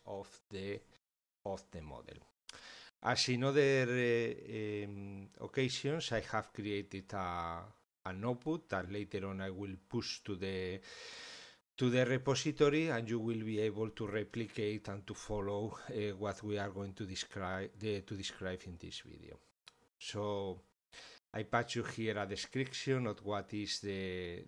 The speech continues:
the function calling. It's just taken from the Gemini documentation.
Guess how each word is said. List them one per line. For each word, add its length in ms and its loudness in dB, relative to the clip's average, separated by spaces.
the 140 -4
function 440 -2
calling. 340 4
It's 160 -4
just 280 -2
taken 360 0
from 240 -4
the 320 0
Gemini 460 -2
documentation. 840 0